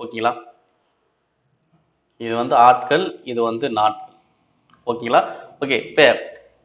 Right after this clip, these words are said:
எட்டு பேர் தான் இருந்திருப்பாங்க. நாலு நாள் வரைக்கும் பார்த்தீங்கன்னா, அந்த எட்டு பேர் தான் வேலை பார்ப்பாங்க. அப்ப எட்டு into நாலு எவ்வளவு வரும்? முப்பத்தி ரெண்டு. ஓகேவா? எனக்கு இந்த முழு வேலையை முடிக்க அப்படின்னா, மொத்தம் நூத்தி இருபத்தெட்டு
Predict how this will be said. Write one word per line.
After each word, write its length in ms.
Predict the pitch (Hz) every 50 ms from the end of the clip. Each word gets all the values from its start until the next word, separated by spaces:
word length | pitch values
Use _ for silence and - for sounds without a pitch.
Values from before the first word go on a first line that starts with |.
| 127 139 151
எட்டு 180 | 151 - 196 185
பேர் 120 | 185 190 196
தான் 60 | 202
இருந்திருப்பாங்க. 460 | 190 175 180 170 170 165 156 151 143 147 185 240 - - - - 135 139
நாலு 260 | 143 151 165 170 165 165
நாள் 220 | 170 185 185 175
வரைக்கும் 320 | 165 156 160 156 156 160 151
பார்த்தீங்கன்னா, 320 | 139 131 139 131 156 220 277 - -
அந்த 100 | 139 143 139 135
எட்டு 140 | 127 135 143 127
பேர் 140 | 127 131
தான் 100 | 160 139 113
வேலை 100 | 117 110
பார்ப்பாங்க. 240 | 110 - - - 123 123
அப்ப 180 | - 113 104 - - _ _ _ _ _ _ _ _ - 135 151
எட்டு 260 | 147 - - - 185 165 151
into 180 | 139 - - 139 127
நாலு 140 | 120 120 123
எவ்வளவு 160 | 139 151 185
வரும்? 200 | 190 196 202 190 - - - - 117
முப்பத்தி 400 | 113 110 - - 113 - - 117 107 104
ரெண்டு. 280 | 101 101 101 98 104 101 107 _ _ _ _ _ _ _ _ _ 120
ஓகேவா? 240 | 113 - 120 127 160 - - - - - - - -
எனக்கு 180 | 127 127 139 139
இந்த 80 | 127 123 120 127
முழு 180 | 139 151 175 185 180
வேலையை 180 | 180 180 180 175 165
முடிக்க 240 | 160 165 170 170 170 165
அப்படின்னா, 320 | 147 - 147 131 127 139 175 226 - - - - -
மொத்தம் 260 | 135 - - - 151 143
நூத்தி 240 | 165 170 165 - 175 160
இருபத்தெட்டு 380 | 160 - - - 143 - 131